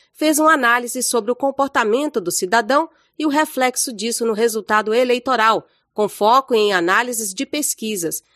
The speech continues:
Ele fez um paralelo com as eleições nos Estados Unidos e apontou caminhos para avançar em políticas com impacto real para a população. Singer destacou que, apesar dos avanços do governo,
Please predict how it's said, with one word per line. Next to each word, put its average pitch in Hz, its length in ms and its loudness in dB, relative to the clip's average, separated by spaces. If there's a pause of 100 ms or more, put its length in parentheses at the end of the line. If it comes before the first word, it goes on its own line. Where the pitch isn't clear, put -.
(140)
Ele 208 180 0
fez 214 240 2
um 196 80 0
paralelo 214 560 0
com 196 180 -4
as 208 180 0
eleições 240 500 2
nos 254 160 -2
Estados 254 420 -2
Unidos 254 480 -2 (280)
e 269 60 -6
apontou 302 440 0
caminhos 233 520 0
para 226 240 2
avançar 247 500 0
em 254 100 -4
políticas 208 560 -4
com 262 120 -4
impacto 262 540 -2
real 240 340 2
para 240 200 -2
a - 20 -10
população. 240 720 -2 (220)
Singer 262 440 0
destacou 208 600 0
que, 233 120 -6
apesar 226 520 2
dos 214 180 -6
avanços 202 520 0
do 160 120 -6
governo, 269 500 2